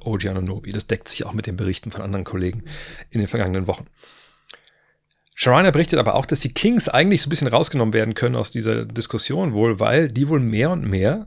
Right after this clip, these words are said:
zu der Ansicht gelangen, hey, die Truppe, die wir haben, die gehört eigentlich auch eventuell so mit zu den Titelfavoriten, was ja eine relativ interessante Entwicklung ist.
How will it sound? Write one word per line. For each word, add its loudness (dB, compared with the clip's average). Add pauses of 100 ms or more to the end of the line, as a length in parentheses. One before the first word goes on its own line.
zu -4
der 2
Ansicht -2
gelangen, -2 (200)
hey, -8 (180)
die -4
Truppe, -4
die -2
wir -2
haben, -4 (840)
die -6
gehört 0
eigentlich -6
auch -6
eventuell -4
so 0
mit -2
zu -4
den -2
Titelfavoriten, -4 (300)
was -2
ja 2
eine -2
relativ 0
interessante -2
Entwicklung -2
ist. -6